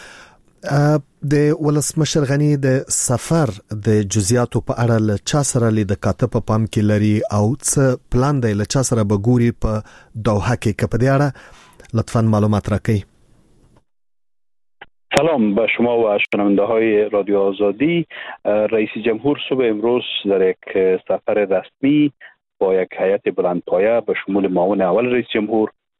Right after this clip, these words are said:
Speaker 2: وزیر خارجه، مشاور امنیت ملی و شمار دیگری از مقام‌های بلندپایهٔ حکومت افغانستان از کابل به طرف کویت اول رفتن. در اونجا با، آه، شیخ علی، آه، ببخشید، با،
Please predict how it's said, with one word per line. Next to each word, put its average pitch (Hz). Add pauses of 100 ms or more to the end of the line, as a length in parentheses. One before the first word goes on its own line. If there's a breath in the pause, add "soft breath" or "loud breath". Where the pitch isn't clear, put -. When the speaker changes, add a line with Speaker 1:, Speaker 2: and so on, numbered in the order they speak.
Speaker 2:
وزیر 101
خارجه، 98
مشاور 98
امنیت 104
ملی 98 (320 loud breath)
و 151
شمار 139
دیگری 113
از 98 (160)
مقام‌های 101
بلندپایهٔ 98
حکومت 104
افغانستان 98 (440)
از 95 (240)
کابل 113
به 101
طرف 101 (100)
کویت 143
اول 147
رفتن. 135
در 110
اونجا 107 (500)
با، 98 (100)
آه، 95 (320)
شیخ 98
علی، 110 (340)
آه، 95
ببخشید، 95
با، 101